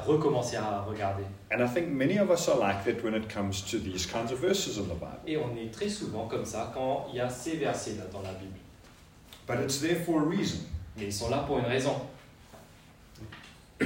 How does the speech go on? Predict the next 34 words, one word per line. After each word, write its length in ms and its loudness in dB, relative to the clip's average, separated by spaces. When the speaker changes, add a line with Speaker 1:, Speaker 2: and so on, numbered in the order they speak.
Speaker 2:
man 200 4
named 360 4
J 100 0
I 320 2
Packer 320 0
said 300 -2
this. 380 -4
Speaker 1:
Un 200 -2
homme 160 0
qui 80 -8
s'appelait 400 -4
J 180 -4
I 260 -2
Paxson 320 -6
a 120 -2
Speaker 2:
Uh, 60 -2
Speaker 1:
dit 80 -4
cela. 420 -4
Speaker 2:
I 40 -4
don't 200 0
think 160 -4
this 200 0
is 140 -2
on 120 0
the 140 0
notes. 460 -2
He 40 -12
Speaker 1:
Donc, 100 -4
c'est 220 4
Speaker 2:
says, 20 0
Speaker 1:
pas 220 2
dans 60 -2
les 120 -4
notes. 260 -6